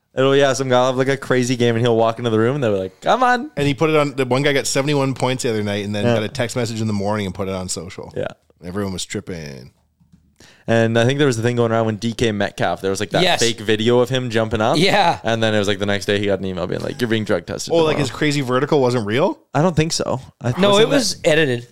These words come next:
Speaker 1: Yeah,
Speaker 3: It
Speaker 1: that
Speaker 3: was
Speaker 1: was
Speaker 3: a fake
Speaker 1: edited.
Speaker 3: video.
Speaker 2: Did you see Messi about how they faked that two balls in the Pepsi thing? Like, he put a ball down, he put another ball on top, he put
Speaker 1: Uh.
Speaker 2: a Pepsi bottle, then he kicked right through an upright. And so there's, like, a, they show how they made it finally. And there's
Speaker 1: Okay.
Speaker 2: a guy in a green suit.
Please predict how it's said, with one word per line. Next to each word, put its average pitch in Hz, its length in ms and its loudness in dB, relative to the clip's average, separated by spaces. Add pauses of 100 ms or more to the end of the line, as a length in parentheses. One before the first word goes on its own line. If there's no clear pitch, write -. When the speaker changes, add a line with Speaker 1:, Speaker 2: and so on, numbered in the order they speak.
Speaker 1:
Yeah, 127 120 2
Speaker 3:
It 120 40 4
Speaker 1:
that 120 80 4
Speaker 3:
was 120 120 2
Speaker 1:
was 117 80 4
Speaker 3:
a 113 40 2
fake 113 100 0
Speaker 1:
edited. 104 160 0
Speaker 3:
video. 127 260 2
Speaker 2:
Did 143 200 -6
you 180 100 0
see 208 180 0
Messi 156 400 2
about 127 320 2
how 117 180 0
they 117 140 0
faked 110 320 -4
that 104 300 -4 (200)
two 120 220 -2
balls 110 480 0
in 104 60 -6
the 98 60 -6
Pepsi 117 380 -6
thing? 170 300 -6 (340)
Like, - 80 -12
he 117 80 -2
put 117 160 0
a - 40 0
ball 113 340 2
down, 117 240 0
he 110 40 -2
put 110 140 -6
another 107 240 -2
ball 107 200 2
on 107 120 -2
top, 104 220 -2
he 113 40 -4
put 113 120 0
Speaker 1:
Uh. 110 160 0
Speaker 2:
a - 0 - (180)
Pepsi 113 80 -2
bottle, 120 260 2
then 123 120 -2
he 98 100 -4 (100)
kicked - 380 -8 (300)
right 113 180 -2
through 123 180 -6
an 110 80 -2
upright. 165 440 -4 (420)
And 113 100 -6
so 123 60 -4
there's, 117 160 -2
like, 113 140 0
a, 110 40 -2
they 98 280 -4
show 139 200 2
how 123 120 2
they 110 100 -2
made 98 220 -4
it 123 100 -8
finally. 139 360 -6
And 160 60 -2
there's 110 140 -2
Speaker 1:
Okay. 107 140 -2
Speaker 2:
a 101 40 0
guy 107 100 0
in 110 80 -2
a 110 40 0
green 104 340 -6
suit. 127 380 -6